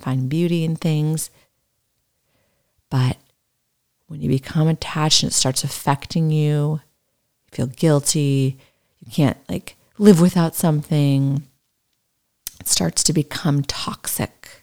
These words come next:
So pay attention, be very conscious to attachments, and it's a lifelong thing, trust me. I mean, there's Buddhists in monasteries that work their whole lives to not be attached to anything.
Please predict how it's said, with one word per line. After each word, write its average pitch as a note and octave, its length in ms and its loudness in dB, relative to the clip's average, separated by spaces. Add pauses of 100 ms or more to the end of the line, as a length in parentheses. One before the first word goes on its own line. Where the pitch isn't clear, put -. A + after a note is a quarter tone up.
(140)
So - 200 -8
pay A3+ 280 -2
attention, A#3 500 2
be D3+ 120 2
very F#3 200 0
conscious - 840 -4
to - 120 -2
attachments, - 1200 -2
and D#3 120 -2
it's - 160 -6
a D#3+ 40 -2
lifelong E3+ 760 0
thing, C#3+ 380 0
trust C3+ 380 -2
me. A#2 80 0
I A2+ 60 0
mean, A#2+ 240 0 (200)
there's C#3+ 160 2
Buddhists E3 400 2
in D#3+ 80 4
monasteries C#3 680 0
that - 220 -4 (260)
work D3 280 -4
their C#3 160 -4
whole G3 240 -2
lives F3+ 560 -2
to - 120 -2
not D3 300 -2
be D3+ 100 -6
attached - 720 -2
to - 120 -6 (100)
anything. - 560 -2